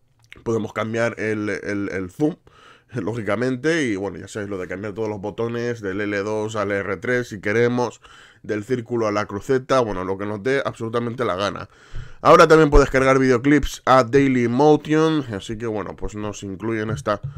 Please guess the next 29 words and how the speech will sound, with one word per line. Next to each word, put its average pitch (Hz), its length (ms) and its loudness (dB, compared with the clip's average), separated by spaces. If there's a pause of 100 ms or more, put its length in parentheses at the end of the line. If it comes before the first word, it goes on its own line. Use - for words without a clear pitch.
(400)
accesi-, 120 640 -2
accesibilidad, 117 840 -4
podríamos, 101 720 -6
em, 95 480 -6 (120)
decir. 110 540 0 (500)
Luego 135 240 4
también 131 300 2
otras 131 380 2
funciones 120 420 -2
de 117 60 0
la 117 80 2
versión 110 220 -4
dos 107 100 -4
punto 107 300 4
cero, 147 180 6
el 135 60 2
software 123 360 -2
del 113 160 -2
sistema 110 360 -6
PlayStation 104 360 -8
cuatro 127 340 0
puede 117 140 -2
instalarse 104 400 -2
ahora 101 220 0
automáticamente, 101 1000 -2
puedes 110 200 -8
modificar 98 440 -6
este 98 160 -10
ajuste 104 400 -8